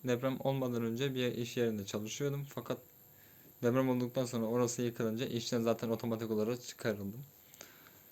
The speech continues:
Çok kötü günler yaşadık. Allah'ım bir daha göstermesin. Tekrardan söylüyorum. Hayatını kaybedenlere Allah'tan rahmet, yaralılara acil şifa,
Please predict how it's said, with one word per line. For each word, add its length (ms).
Çok 180
kötü 200
günler 320
yaşadık. 500
Allah'ım 440
bir 120
daha 160
göstermesin. 760
Tekrardan 400
söylüyorum. 500
Hayatını 400
kaybedenlere 500
Allah'tan 560
rahmet, 320
yaralılara 460
acil 280
şifa, 480